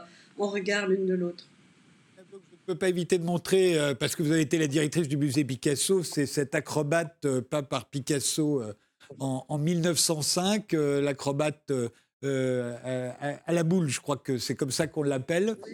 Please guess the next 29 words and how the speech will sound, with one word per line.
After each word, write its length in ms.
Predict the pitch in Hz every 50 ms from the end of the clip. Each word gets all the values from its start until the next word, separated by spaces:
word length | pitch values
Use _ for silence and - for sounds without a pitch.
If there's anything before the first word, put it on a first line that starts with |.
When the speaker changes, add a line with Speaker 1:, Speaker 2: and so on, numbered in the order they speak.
| - _
Speaker 2:
Pourquoi 200 | 190 170 - 233
c'est, 360 | - - 196 185 143 160 160
ce 160 | 143 - -
tableau 480 | 170 - 180 165 156 170 190 185 185 180
est... 240 | 160 151 143 131 - - - _
Alors 140 | - 156 151
d-, 120 | 156 - -
d'abord 260 | - 156 180 208 214 180
il 60 | 156
est 20 |
magnifique, 600 | 127 135 135 143 156 151 - - 233 247 208 - -
mais, 240 | 160 165 175 185 - 160
mais 180 | 156 180 170
pourquoi 280 | 175 - 180 - 233 220 -
ce 60 | -
tableau 340 | 196 175 160 190 214 208 190
est, 100 | 170 165
est, 260 | 165 - 160 170 - -
est 160 | - 165 - 190
important ? 560 | 180 - 165 139 - - - 143 139 139 127 - _ _ _ - - _ _ _ _ _ _ _ _ _ _ _ _ _ _ _ _ _ _ _ _ _ _ _ _ _ _
Speaker 1:
Alors 300 | - 226 226 202 185 -
il 120 | 220 226 254
est 120 | 247 262
important 520 | 285 262 254 254 247 - - 311 381 381
parce 180 | 285 262 254 -
que 640 | - 254 254 247 226 - 185 - - - - - 330
c'est 200 | - - 247 247
plutôt 180 | 226 247 262 285
la, 560 | 269 247 214 190 185 180 180 175 170 170